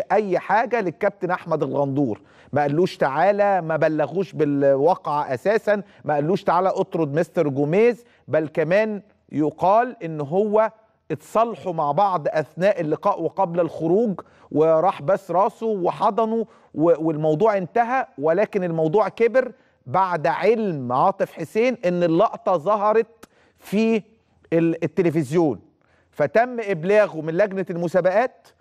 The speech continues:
ومن مراقب المباراة مصطفى عيسى: "لازم تكتب في تقريرك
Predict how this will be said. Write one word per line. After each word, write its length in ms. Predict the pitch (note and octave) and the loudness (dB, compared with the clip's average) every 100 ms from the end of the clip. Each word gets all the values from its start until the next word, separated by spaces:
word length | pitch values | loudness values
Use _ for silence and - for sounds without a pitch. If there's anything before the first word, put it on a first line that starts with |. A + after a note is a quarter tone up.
| _ _ - | _ _ -8
ومن 640 | D3 E3 G#3+ A#3+ F#3+ D3+ B2+ - | -2 2 2 0 -4 -8 -8 -4
مراقب 560 | D3+ D#3+ G#3+ A#3+ G3 E3 | 0 4 4 2 -2 -4
المباراة 540 | D#3 D#3 D#3+ G3 G3+ | -4 -2 2 4 2
مصطفى 380 | D#3+ - A3 G3 | 0 -6 -4 -2
عيسى: 400 | F#3 B3 C4+ C4+ - - | -2 -2 -4 -4 -8 -6
"لازم 360 | D#3+ A3+ G#3 F3+ | 0 0 0 -2
تكتب 360 | A3 - G3 | -4 -2 -4
في 160 | - F3 | -2 -2
تقريرك 840 | - - F3+ E3+ B2+ - - | 0 0 0 0 -2 -6 -16